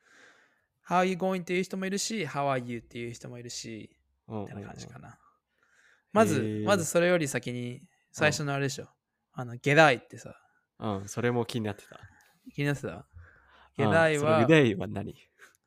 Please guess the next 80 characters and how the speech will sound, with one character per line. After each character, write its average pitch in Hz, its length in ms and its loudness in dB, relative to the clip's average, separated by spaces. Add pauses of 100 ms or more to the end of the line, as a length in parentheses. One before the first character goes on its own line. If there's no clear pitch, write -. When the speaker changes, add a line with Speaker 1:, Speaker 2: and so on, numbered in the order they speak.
(380)
Speaker 1:
あ、 131 80 -14
ま 139 80 -4
ず 135 120 -10
グ 147 120 0
デ 226 200 6
イ 196 40 4
じ 156 60 0
ゃ 135 60 -2
な 123 80 -2
く - 60 -14
て、 - 260 -18
ゲ 131 120 -2
ダ 135 160 4
イ - 60 -8
ね、 - 100 -20
ゲ 117 120 -6
ダ 113 180 -2
イ。 78 100 -16 (720)
Speaker 2:
ゲ 110 220 -4
ダ 110 180 0
イ、 - 160 -10
ど 113 120 -8
っ - 20 -6
ち - 180 -10
で - 80 0
も 151 120 0
い 143 40 2
い 135 40 2
ん - 20 0
だ 131 140 2
け - 80 -10
ど、 - 300 -10
Speaker 1:
ゲ 127 60 -6
ダ - 40 -2
イ - 20 -2
ね。 117 60 -4
う - 20 -8
ん。 - 40 -14 (100)
Speaker 2:
発 - 260 -6
音 110 100 -4
は 104 100 -8
ね。 165 180 -10 (120)
ゲ 110 120 -2
ダ 110 160 2
イ。 - 100 -8 (1000)
Speaker 1:
そ 156 180 0
う 139 60 0
そ 127 120 -6
う。 110 160 -8 (680)
Speaker 2:
う 107 180 -2
ん。 - 20 -2
Speaker 1:
こ 127 100 -4
れ 190 120 0
も、 247 400 2 (1120)
こ - 140 -2
れ 208 160 -4
に 247 140 -2
な 262 100 -2
ん 254 60 -10
か - 80 -2
そ - 120 -6
ん 175 140 -6
な 185 80 -6
に 180 160 -2
意 190 40 -2
味 180 100 -4
っ - 20 -8
て 117 380 -4 (320)
あ 165 160 0
る 160 200 -2 (440)
の 117 160 -16
か - 100 -14
な？ 101 100 -6
わ 101 80 -10
か 165 140 0
ん 151 40 -2
な 123 80 -4
い - 20 -14
け 95 100 -10
ど、 95 320 -4